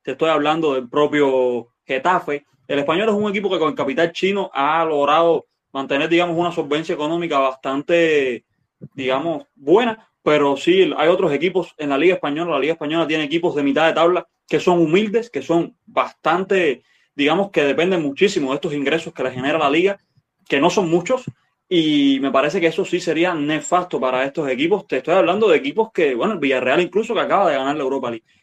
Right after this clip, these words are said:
Creo que se sentiría muchísimo, pero no solo en España, en el fútbol europeo de manera general,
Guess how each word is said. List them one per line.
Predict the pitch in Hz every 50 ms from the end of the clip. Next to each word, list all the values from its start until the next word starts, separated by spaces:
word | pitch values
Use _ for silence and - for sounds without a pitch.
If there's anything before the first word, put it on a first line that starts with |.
| _ _
Creo | - - 170 180
que | 180 185
se | 165 151
sentiría | 151 143 131 123 139 143 170 165
muchísimo, | 147 139 135 135 - - 190 190 208 208 208 202 -
pero | 151 143 143 151
no | 185 196
solo | 196 226 220
en | 214 185
España, | 160 - - 180 160 135
en | 127 127
el | 127 120
fútbol | - 190 185 190 175 165
europeo | 151 151 147 175 185
de | 175 147
manera | 131 127 147 160 165
general, | 143 139 139 139 165 180 -